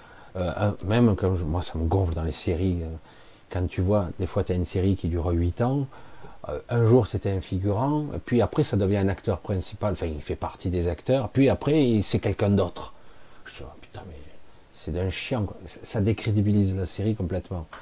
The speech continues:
Et dans les, les figurants, c'est pareil, parce qu'il y a beaucoup de figurants qui sont devenus célèbres aussi, ou, ou des cascadeurs. Euh, mais c'est vrai, quelque part, quand tu vois l'un et que tu le revois après, que tu le revois après, je dis,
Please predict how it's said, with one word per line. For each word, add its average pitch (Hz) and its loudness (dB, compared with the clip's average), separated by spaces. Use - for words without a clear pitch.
Et 98 2
dans 95 0
les, 92 2
les 80 0
figurants, 117 2
c'est - -4
pareil, 113 2
parce - -10
qu'il - -4
y - 2
a 82 0
beaucoup 98 0
de - 0
figurants 95 2
qui 98 2
sont - -4
devenus 78 -2
célèbres 90 0
aussi, 82 -6
ou, 78 -6
ou - -10
des - -10
cascadeurs. - -4
Euh, 78 -6
mais 98 0
c'est 98 -4
vrai, 139 4
quelque 90 0
part, 135 -2
quand 104 2
tu - -2
vois 104 8
l'un 104 8
et 87 0
que - -6
tu - -2
le 95 2
revois 95 6
après, 104 2
que 85 -2
tu - -6
le 90 -2
revois 85 0
après, 87 -2
je - -12
dis, - -16